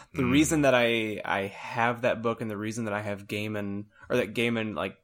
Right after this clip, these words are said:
Speaker 1: got put onto the radar, one, you've talked about American Gods.
Speaker 2: Yeah.
Speaker 1: Um, and then secondarily, uh, Becky's dad, his, his now wife, last, or, <sighs> must have been, Jesus, was it two years ago?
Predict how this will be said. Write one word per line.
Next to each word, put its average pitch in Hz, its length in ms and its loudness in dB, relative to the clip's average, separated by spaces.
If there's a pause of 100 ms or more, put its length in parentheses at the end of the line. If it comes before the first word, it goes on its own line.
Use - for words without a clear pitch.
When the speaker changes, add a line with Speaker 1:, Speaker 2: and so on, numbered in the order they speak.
(220)
Speaker 1:
got - 220 0
put 127 160 0
onto 113 300 -4
the 107 100 -6
radar, 110 360 2
one, 127 300 2
you've 117 200 0
talked 123 220 2
about 113 160 2
American 107 360 -2
Gods. 98 400 -2 (340)
Speaker 2:
Yeah. - 120 -10 (220)
Speaker 1:
Um, 101 460 0
and 113 120 -4
then 104 300 -6
secondarily, 110 680 -2
uh, 98 300 -6 (1040)
Becky's 123 460 -4
dad, 113 320 0
his, 107 300 -6
his 104 180 -8
now 98 160 -2
wife, 107 560 0 (340)
last, 117 380 0
or, 113 280 -2 (360)
<sighs> - 360 -20
must - 200 -12
have 117 80 -6
been, 104 220 -8 (760)
Jesus, 92 380 -12
was 90 120 -14
it - 140 -20
two - 180 -10
years 98 360 -10
ago? 87 260 -16